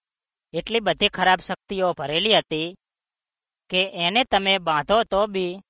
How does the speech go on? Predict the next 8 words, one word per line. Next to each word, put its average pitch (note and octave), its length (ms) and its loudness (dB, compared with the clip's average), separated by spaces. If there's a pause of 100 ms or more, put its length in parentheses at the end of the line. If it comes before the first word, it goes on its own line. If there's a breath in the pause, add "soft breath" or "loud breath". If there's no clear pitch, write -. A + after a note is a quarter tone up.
(760)
તે F#3+ 120 0
તોડી G3+ 320 0
નાખે. G3 380 2
જે F3+ 200 -2
દોરડાએ F#3+ 420 0
બાંધો F3 380 -2
તમે, G3 300 0
તે F3+ 320 0